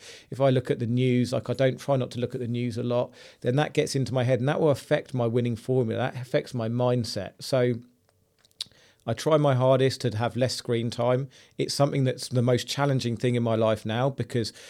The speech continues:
we're constantly communicating with people. They're always getting drawn in by notifications and other things. So that's what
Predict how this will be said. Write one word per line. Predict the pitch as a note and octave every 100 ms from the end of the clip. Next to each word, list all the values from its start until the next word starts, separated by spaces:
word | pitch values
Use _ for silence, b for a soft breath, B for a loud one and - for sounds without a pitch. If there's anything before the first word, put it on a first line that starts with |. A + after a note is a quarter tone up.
| B B
we're | A#2+
constantly | A#2 C3 - - A2+
communicating | - - A#2 C3 A#2+ B2 B2+ B2+
with | B2
people. | C3+ B2+ B2+ C#3 C3+ C3+
They're | C#3+ G#2+
always | G#2 - B2 B2
getting | - A2 A2
drawn | A#2+ A2+ G#2+
in | B2+ A#2
by | A2
notifications | A2 A2+ - - - B2+ B2 B2 A2
and | A#2
other | B2
things. | B2 C3+ C3+ C3 - B B B B B
So | - D#3 D3+ D3+ - _ -
that's | D3 E3+ - -
what | D#3+ D3+